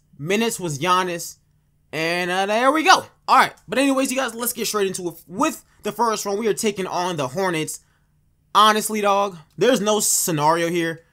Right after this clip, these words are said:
where de-, where we do not, like, completely destroy them. And since this is the playoffs, I'm sorry, the starters' minutes are only going up. And that's just facts. And that's just facts, man. Let's see what he, what he can do.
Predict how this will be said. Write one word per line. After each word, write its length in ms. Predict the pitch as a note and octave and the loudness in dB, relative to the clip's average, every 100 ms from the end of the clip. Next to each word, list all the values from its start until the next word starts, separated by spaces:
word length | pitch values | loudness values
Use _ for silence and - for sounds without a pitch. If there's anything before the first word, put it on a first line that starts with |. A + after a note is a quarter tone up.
| _ - | _ -6
where 240 | E3 D3+ | -4 -4
de-, 220 | A2+ D#3+ | -4 -6
where 380 | D#3+ D3 E3 C#3+ | -4 -2 0 -2
we 180 | A#2+ F3+ | -4 -4
do 200 | B2+ D3+ | 0 0
not, 340 | C3+ C#3 D3+ | 2 2 0
like, 200 | C#3+ C3 - _ _ | -2 -6 -8 _ _
completely 560 | - D3+ - F3 E3+ D#3+ _ - | -8 -6 -4 -4 -4 -8 _ -10
destroy 420 | A#2+ C3+ C3 D3 | -6 -4 -4 -4
them. 140 | F3 F3+ | -4 -4
And 100 | E3 | -4
since 180 | A3+ | -6
this 220 | G#3 G#3+ - | -6 -6 -2
is 160 | G3 | -2
the 100 | E3 | -2
playoffs, 420 | C#3 F3 F3 E3+ | -4 -2 -2 -2
I'm 80 | F3+ | -6
sorry, 520 | - D3+ E3 E3 D3+ _ _ _ - | -6 -2 -2 -2 -8 _ _ _ -10
the 100 | C#3+ | -8
starters' 460 | - B3 D4 F3+ | -2 2 2 2
minutes 340 | E3+ G3 C3 - | -2 -2 -2 -4
are 200 | C3+ B2+ | -6 -2
only 240 | A#3+ B3 E3+ | 2 2 2
going 300 | C#3 A#2 B2+ | 0 -2 -4
up. 240 | A2 _ _ _ _ _ _ | -6 _ _ _ _ _ _
And 120 | C#3 D#3 | -4 2
that's 240 | A#3+ A#3 | 2 2
just 220 | D#3 A#2+ | -4 -6
facts. 360 | C3 F2+ - - _ _ _ - | -8 -10 -14 -20 _ _ _ -14
And 320 | A#2+ A2 G#2 | -10 -8 -10
that's 320 | - C#3 D3+ - | -6 -2 -2 -4
just 220 | A#2 - | -10 -12
facts, 260 | F#2 - | -14 -14
man. 300 | F#2 F#2 E2+ | -16 -18 -14
Let's 240 | G2+ D#3 E3+ | -8 -6 -6
see 100 | G3+ | -4
what 160 | E3+ | -4
he, 280 | D#3 - - - | -6 -10 -18 -10
what 220 | C#3+ C#3+ | -8 -8
he 160 | D3 | -10
can 160 | D#3 D3+ | -8 -4
do. 240 | C3+ C3+ | -2 -4